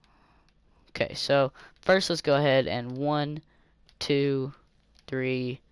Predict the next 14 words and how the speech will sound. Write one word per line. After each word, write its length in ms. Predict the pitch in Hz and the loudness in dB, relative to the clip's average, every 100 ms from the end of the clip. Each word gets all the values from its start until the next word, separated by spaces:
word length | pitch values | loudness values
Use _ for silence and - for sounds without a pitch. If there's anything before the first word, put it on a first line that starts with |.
| _ _ - | _ _ -20
four. 600 | _ - 151 143 160 214 - _ _ _ _ - | _ -6 -2 0 0 -2 -6 _ _ _ _ -6
So 140 | - | 2
that 220 | 139 117 | 2 2
block 300 | 139 123 135 | 2 0 0
is 80 | 139 | -6
pushed 300 | - 123 - | -8 -6 0
out. 160 | 135 - - - - | 0 -2 -10 -20 -10
So 220 | - 156 | 2 4
let's 140 | 160 156 | 4 0
dig 540 | 151 143 180 214 208 - | -2 2 4 4 0 0
underneath 640 | 180 170 170 170 165 - | -2 -2 -4 -2 -4 -2
of 140 | 120 - | -2 0
it. 180 | 151 - _ _ _ _ _ _ _ _ - | -2 -4 _ _ _ _ _ _ _ _ -6
Like 180 | 127 | -6